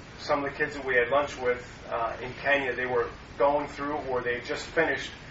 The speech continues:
the leadership development, which is that further, uh, college education, leadership development, spiritual development. Even though they're either just finishing or still in the program, they're even pulling their monies together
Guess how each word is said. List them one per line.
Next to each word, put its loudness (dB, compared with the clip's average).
the -4
leadership 4
development, 0
which -8
is -8
that 0
further, 0
uh, 0
college 4
education, -4
leadership -2
development, 2
spiritual -4
development. 0
Even -2
though 6
they're 4
either -4
just 4
finishing -2
or 0
still 2
in 4
the -6
program, 2
they're 10
even 0
pulling 2
their 0
monies 4
together 2